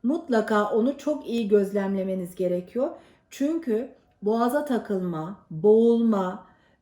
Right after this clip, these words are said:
öğürme gibi hadiseler bu bebeklerde, e,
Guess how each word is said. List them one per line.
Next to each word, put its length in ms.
öğürme 560
gibi 520
hadiseler 920
bu 100
bebeklerde, 920
e, 160